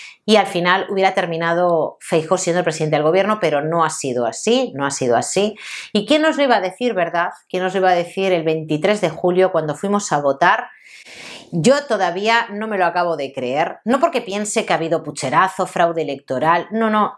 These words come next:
todavía no me lo puedo creer. Yo el veintitrés por la noche ya me di cuenta de que nos iba a tocar una legislatura más con Sánchez al frente y sentí miedo.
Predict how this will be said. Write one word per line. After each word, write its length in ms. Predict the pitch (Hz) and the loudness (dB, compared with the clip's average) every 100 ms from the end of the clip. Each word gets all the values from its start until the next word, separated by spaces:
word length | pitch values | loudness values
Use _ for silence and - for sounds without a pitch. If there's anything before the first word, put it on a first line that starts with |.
| - | 0
todavía 420 | 170 170 226 247 | 4 4 4 2
no 180 | 220 240 | 0 -2
me 140 | 247 | 0
lo 220 | 214 190 | 0 -2
puedo 460 | 214 226 240 262 262 | 0 2 4 2 0
creer. 680 | 214 185 165 185 202 180 - _ - - - - | -2 0 2 4 2 0 -8 _ -20 -20 -16 0
Yo 120 | 190 | 4
el 80 | 269 | 4
veintitrés 600 | 294 269 240 226 208 - | 2 0 -2 0 -2 -2
por 180 | 202 180 | -2 0
la 120 | 165 | 0
noche 300 | 185 - 202 | -2 -4 -2
ya 120 | 202 | -2
me 120 | 220 | 0
di 160 | 185 156 | -2 -4
cuenta 520 | 175 175 175 202 208 | -6 -4 0 0 0
de 200 | 170 165 | -6 -6
que 100 | 160 | -4
nos 180 | 156 156 | -4 0
iba 120 | 220 | 2
a 60 | 226 | 2
tocar 460 | - 214 180 185 - | 0 0 0 0 -6
una 260 | 208 220 220 | -8 -4 -4
legislatura 760 | 180 - 156 165 151 190 180 | -6 -6 -4 -2 0 2 0
más 440 | 147 156 170 - - _ _ _ - | 0 -2 -4 -10 -18 _ _ _ -2
con 200 | 180 156 | 0 0
Sánchez 680 | - 185 190 - 214 208 - _ - | 2 0 0 -2 -4 -4 -14 _ -2
al 220 | 156 156 | 0 0
frente 640 | - 151 147 147 151 - | -2 -2 -2 -4 -8 -4
y 100 | - | -2
sentí 720 | 202 175 160 160 - 262 294 _ | 0 0 -2 -2 -2 -2 -2 _
miedo. 760 | 185 190 226 254 170 147 - | 0 2 4 4 2 -4 -8